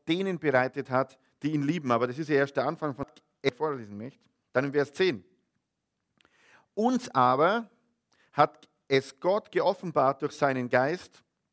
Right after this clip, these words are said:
denn der Geist erforscht alles, auch die Tiefen Gottes. Denn wer von den Menschen kennt die Gedanken des Menschen als nur der Geist des Menschen, der in ihm ist, so kennt auch niemand die Gedanken Gottes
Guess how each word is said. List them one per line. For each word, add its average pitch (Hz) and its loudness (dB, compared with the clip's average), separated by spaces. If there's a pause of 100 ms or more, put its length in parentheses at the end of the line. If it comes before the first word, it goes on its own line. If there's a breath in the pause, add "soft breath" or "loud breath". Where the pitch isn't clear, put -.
(1040 soft breath)
denn 156 4
der 156 6
Geist 175 2
erforscht 165 0
alles, 196 0 (1080)
auch 151 4
die 143 -4
Tiefen 151 -6
Gottes. 120 -4 (920)
Denn 143 2
wer 202 4
von 214 -6
den 196 0
Menschen 190 -4
kennt 190 -2
die 180 -6
Gedanken 160 0
des 170 -4
Menschen 175 -6
als 143 0
nur 170 0
der 175 0
Geist 175 0
des 139 -8
Menschen, 127 -8 (280 soft breath)
der 143 0
in 190 0
ihm 180 0
ist, 156 -4
so - -6
kennt 185 -4
auch 139 -2
niemand 156 -2 (300 soft breath)
die 165 0
Gedanken 165 0
Gottes 139 -2